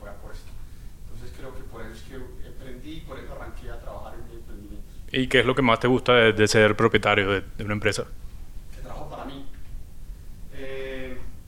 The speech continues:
Speaker 1: mis papás son dos personas muy trabajadoras toda la vida. Eh, le entregaron cuerpo y alma a las empresas en las que trabajaron, fueron muy exitosos ambos. Pero creo que al final las empresas no fue que no fueron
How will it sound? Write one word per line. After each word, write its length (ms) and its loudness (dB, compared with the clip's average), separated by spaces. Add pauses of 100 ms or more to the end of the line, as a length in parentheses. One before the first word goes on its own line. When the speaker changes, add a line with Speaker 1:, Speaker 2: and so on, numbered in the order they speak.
(260)
Speaker 1:
mis 160 -2
papás 600 -6 (640)
son 120 -8
dos 100 -6
personas 440 -8 (120)
muy 180 -6
trabajadoras 480 -8 (280)
toda 180 -4
la 40 -6
vida. 140 -10 (880)
Eh, 580 -6 (500)
le 160 -6
entregaron 580 -8 (120)
cuerpo 320 -6
y 60 -6
alma 640 -6
a 60 -8
las 140 -6
empresas 340 -10
en 60 -8
las 100 -10
que 80 -8
trabajaron, 400 -8
fueron 200 -10
muy 100 -10
exitosos 480 -8 (220)
ambos. 300 -8 (920)
Pero 280 -4
creo 180 -8 (160)
que 160 -8
al 120 -4
final 420 -6
las 140 -6
empresas 520 -8 (1120)
no 100 -4
fue 160 -8
que 100 -10
no 100 -6
fueron 240 -6